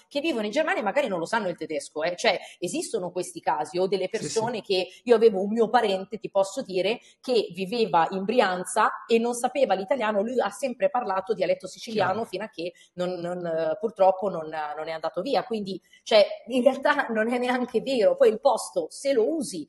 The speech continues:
Speaker 1: come lo usi? Stai con, sempre con gli italiani, se stai sempre con il tuo circolo e riduci al minimo le esperienze perché non hai paura, perché facciamo sempre il ragionamento di prima che abbiamo detto
Speaker 2: Certo.
Speaker 1: alla base di tutto,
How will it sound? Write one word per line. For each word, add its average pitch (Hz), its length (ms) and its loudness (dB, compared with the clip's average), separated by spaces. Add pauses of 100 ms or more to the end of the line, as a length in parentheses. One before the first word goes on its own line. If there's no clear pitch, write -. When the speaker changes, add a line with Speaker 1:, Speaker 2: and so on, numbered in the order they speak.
(140)
Speaker 1:
come 330 240 -2
lo 202 200 2
usi? 170 320 -8 (140)
Stai 302 320 2
con, 285 160 0
sempre 302 320 0
con 262 100 2
gli 254 60 0
italiani, 233 480 -2
se 220 140 -4
stai 311 180 2
sempre 285 300 -8
con 254 120 -8
il 254 120 -8
tuo 277 160 -2
circolo 185 640 -2 (200)
e 269 420 0 (160)
riduci 269 540 6
al 240 140 6
minimo 226 460 2
le 208 100 6
esperienze 240 720 0
perché 170 240 -2
non 196 120 0
hai 220 120 -2
paura, 226 340 2
perché - 440 -8 (220)
facciamo 190 360 -6
sempre 220 220 -6
il 151 60 -10
ragionamento 160 460 -10
di 151 100 -14
prima 190 260 -10
che 139 100 -12
abbiamo 147 180 -6
detto 170 160 -2
Speaker 2:
Certo. 143 80 -4
Speaker 1:
alla 139 120 -8
base 147 260 -12
di 214 120 -16
tutto, - 300 -10